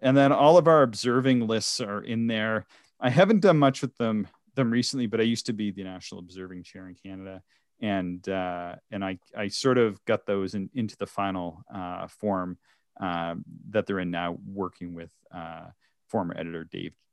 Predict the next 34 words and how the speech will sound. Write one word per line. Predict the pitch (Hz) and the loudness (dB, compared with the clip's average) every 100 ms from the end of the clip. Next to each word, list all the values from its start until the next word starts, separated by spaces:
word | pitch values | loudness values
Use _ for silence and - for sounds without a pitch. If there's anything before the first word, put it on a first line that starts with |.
| - | -6
Dave | 92 | -6
Chapman, | - 87 82 85 | -6 -10 -10 -10
who, | 82 87 85 | -12 -12 -12
who | 92 | -14
really, | 87 85 82 85 _ 92 | -12 -12 -14 -18 _ -20
uh, | 92 | -18
has | 90 87 | -18 -18
been | - 87 | -16 -16
a, | 85 87 - | -16 -14 -8
been | 101 | -6
a | |
guiding | 92 85 85 85 | -4 -6 -6 -10
light | 85 87 | -12 -14
in, | 85 87 _ | -16 -18 _
in | - 95 | -10 -6
getting | 90 87 85 | -4 -4 -6
some | - 95 | -8 -10
of | |
this | - - | -12 -14
stuff, | - 85 - - | -12 -12 -12 -18
uh, | 95 | -14
organized | - 92 85 85 - - | -10 -12 -12 -18 -20 -16
in | - | -16
the | |
handbook. | 82 90 - 85 - _ _ _ - | -14 -16 -14 -16 -16 _ _ _ -16
Um, | 82 85 82 82 _ _ - | -12 -12 -14 -18 _ _ -16
so | - 85 - | -10 -8 -8
we, | - - 131 | -12 0 4
we | 131 107 131 | 4 4 4
really | 120 98 | 4 2
work | 87 - | -2 -12
together | - 90 87 | -6 -6 -4
on | 87 | -8
that. | 87 | -10